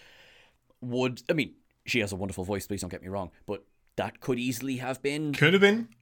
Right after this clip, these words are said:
Speaker 1: Ofra Haza.
Speaker 2: Yeah.
Speaker 1: Um,
Speaker 2: Wouldn't have surprised me at all.
Speaker 1: but,
Speaker 2: Um,
Speaker 1: yeah, Stephen Schwartz.
Speaker 2: Yes.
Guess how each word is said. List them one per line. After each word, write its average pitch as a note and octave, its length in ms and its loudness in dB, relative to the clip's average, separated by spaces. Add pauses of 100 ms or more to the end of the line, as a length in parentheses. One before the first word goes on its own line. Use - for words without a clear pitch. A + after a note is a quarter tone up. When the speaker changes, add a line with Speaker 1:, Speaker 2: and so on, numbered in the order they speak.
(160)
Speaker 1:
Ofra B2+ 320 -2
Haza. D#3+ 200 -6
Speaker 2:
Yeah. E3 480 6 (480)
Speaker 1:
Um, G#2 360 -4
Speaker 2:
Wouldn't C#3 220 6
have C#3 80 2
surprised C#3+ 380 2
me C3 60 8
at B2+ 120 4
all. E3+ 160 0 (340)
Speaker 1:
but, A2+ 380 -4
Speaker 2:
Um, C3+ 320 10
Speaker 1:
yeah, A#2+ 140 0
Stephen G#3+ 320 -2
Schwartz. - 480 -4 (1080)
Speaker 2:
Yes. - 400 0